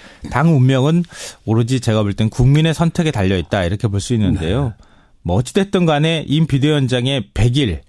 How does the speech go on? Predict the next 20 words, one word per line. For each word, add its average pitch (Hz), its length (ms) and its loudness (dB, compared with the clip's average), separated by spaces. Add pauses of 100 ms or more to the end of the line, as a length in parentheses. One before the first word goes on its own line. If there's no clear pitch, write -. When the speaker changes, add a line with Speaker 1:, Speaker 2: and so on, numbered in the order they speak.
(200)
Speaker 2:
음. 87 200 -8
Speaker 1:
비대위원장 120 640 0
재임 101 260 0
기간은 101 520 -2 (340)
오늘로 110 380 2
끝을 160 440 -4
맺게 85 300 -4
됐습니다. 76 720 -8
Speaker 2:
예. 76 180 -14 (720)
임명진, 147 720 0 (1200)
아, 101 320 -2
한국당 131 560 0
비대위원장의 113 880 0 (240)
백 107 200 -4
일, 90 140 -4 (140)
그 - 120 -8
행간을 127 460 -2
살펴봤습니다만 107 760 -4 (380)
이렇게 147 220 -2
나갔다가 175 800 -2